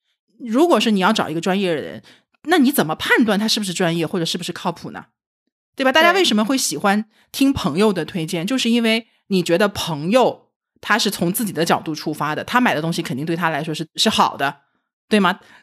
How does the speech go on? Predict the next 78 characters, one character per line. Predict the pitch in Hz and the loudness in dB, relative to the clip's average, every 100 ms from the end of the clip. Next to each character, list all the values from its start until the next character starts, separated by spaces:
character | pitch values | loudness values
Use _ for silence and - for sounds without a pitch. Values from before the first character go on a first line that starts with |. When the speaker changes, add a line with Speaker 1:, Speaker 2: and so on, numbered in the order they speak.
| - 269 | 0 2
Speaker 1:
<laughs> | 294 - - - | 2 -2 -12 -6
然 | 214 240 | 0 4
后 | 302 | 2
他 | 294 - 330 | 2 0 2
的 | |
那 | 262 | 2
个 | 240 | 2
判 | 254 226 | 2 2
断 | 214 | 4
过 | 214 | 2
程 | 202 185 | 2 0
你 | 151 | 0
就 | 170 | -2
直 | 139 | -4
接 | 147 160 | -6 -6
拿 | - | -6
过 | 160 | -6
来 | 156 | -4
用 | 185 190 | -4 -4
了 | 117 | -8
嘛。 | - - _ _ _ _ - | -14 -20 _ _ _ _ -6
Speaker 2:
嗯。 | 247 233 220 220 _ _ _ | -4 -4 -8 -10 _ _ _
Speaker 1:
这 | - | 0
个 | 403 | 2
倒 | 359 | 2
是 | - | 2
很 | 247 | 2
好 | 226 143 | 2 0
理 | 127 | -4
解， | 170 165 - _ _ | -6 -8 -8 _ _
但 | - 277 | 0 2
我 | - | 2
说 | 262 | 0
实 | 190 | 0
话， | 208 | 0
有 | 196 | 0
的 | - | -2
时 | - | -2
候 | 170 | -2
这 | 220 | -2
个 | 208 | -4
事 | - | -4
情， | 175 147 110 _ _ _ _ | -6 -8 -10 _ _ _ _
呃， | 151 | -6
会 | - 262 214 | 0 0 0
出 | - | 0
现 | 254 240 | 2 4
一 | |
些 | 247 | 4
问 | 262 190 | 2 0
题， | - | -2
因 | - 208 | -4 0
为 | 220 | 0
每 | 180 | 0
个 | 175 | -4
人 | 165 | -4
情 | 196 175 | -4 -2
况 | 190 247 202 | -2 0 -2
<laughs> | 214 - | -2 -2
不 | |
太 | 240 269 | 2 2
一 | 226 165 | 0 0
样， | 202 - - 196 | 0 0 -8 -4
<laughs> | 262 262 226 202 | 0 2 2 0
所 | 226 | 2
以 | 240 - - 349 | 2 0 -4 -4
需 | - 311 | 0 2
求 | 330 262 226 | 4 4 4
可 | 226 | 2
能 | 175 175 - - | 2 0 -4 -8
也 | - 180 | 0 0
不 | - | 0
太 | 202 233 | -2 -2
一 | 170 | -2
样， | 170 170 | -2 2
尤 | 277 | 2
其 | 277 | 2
是 | 247 240 220 | 0 0 -2